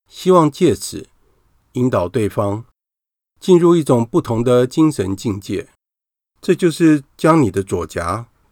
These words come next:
转向他的意义。在二十世纪七十年代的时候，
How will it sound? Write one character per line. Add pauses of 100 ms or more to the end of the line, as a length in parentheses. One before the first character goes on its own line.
(140)
转
向
他
的
意
义。 (1800)
在
二
十
世
纪 (320)
七
十
年
代
的
时
候，